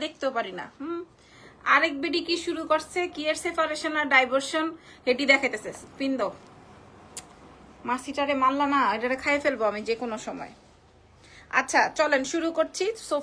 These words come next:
Facebook-এর এইসব উল্টাপাল্টা জিনিস কোন সময় যেন, so pretty, okay,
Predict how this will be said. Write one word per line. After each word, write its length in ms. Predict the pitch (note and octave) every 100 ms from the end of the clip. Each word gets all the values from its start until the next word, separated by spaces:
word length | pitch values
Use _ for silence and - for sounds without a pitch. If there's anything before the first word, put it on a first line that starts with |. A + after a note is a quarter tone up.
| C#4+
Facebook-এর 480 | D4 C4 E4 E4 D#4
এইসব 160 | D4+ D4+ D4+
উল্টাপাল্টা 480 | D#4 D4+ D4+ D4+ E4+ F#4 - - - - A3+
জিনিস 220 | D4 C#4+ - D#4
কোন 100 | E4 F4
সময় 220 | E4 F4 E4+
যেন, 120 | F4+ F4 - - - _ - - - - - - - - _ _ - - - - -
so 80 | E4 E4+
pretty, 300 | D#4+ D#4+ C#4+ C4+
okay, 200 | C4+ C#4+